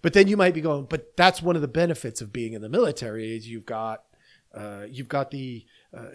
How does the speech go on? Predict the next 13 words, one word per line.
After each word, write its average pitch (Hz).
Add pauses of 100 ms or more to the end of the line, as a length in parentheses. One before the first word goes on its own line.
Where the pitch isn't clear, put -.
(240)
good, 156 (260)
uh, 131
healthcare, 151
right? 151 (180)
You're 131
supposed 143
to 139
be 135
able 147
to 160
go 139
get 160
healthcare." -